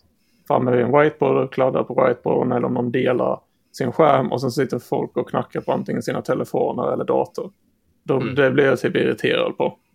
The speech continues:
Speaker 1: Och det gör ju folk hela tiden, de sitter i möten hemifrån, och det stör jag mig också på, för man ser
Speaker 2: Absolut.
Speaker 1: när folk inte...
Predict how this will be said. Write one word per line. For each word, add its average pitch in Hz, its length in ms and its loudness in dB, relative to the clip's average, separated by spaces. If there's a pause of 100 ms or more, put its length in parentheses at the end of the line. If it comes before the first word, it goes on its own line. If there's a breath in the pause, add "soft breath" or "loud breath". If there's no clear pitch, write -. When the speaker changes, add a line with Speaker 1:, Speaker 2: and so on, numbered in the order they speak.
(420)
Speaker 1:
Och 147 80 -2
det 143 100 6
gör 143 160 6
ju 135 80 4
folk 131 200 0
hela 127 360 4
tiden, - 300 0
de 117 80 -4
sitter 127 200 -2
i - 20 0
möten 120 300 -2
hemifrån, 123 440 -2
och 127 80 -2
det 123 100 0
stör 127 220 0
jag 131 80 -4
mig 135 100 -4
också - 300 -6
på, 127 220 -6
för 127 60 -6
man 123 100 -2
ser - 340 -4
Speaker 2:
Absolut. - 240 -2
Speaker 1:
när 139 60 -2
folk - 180 -8
inte... 131 380 -4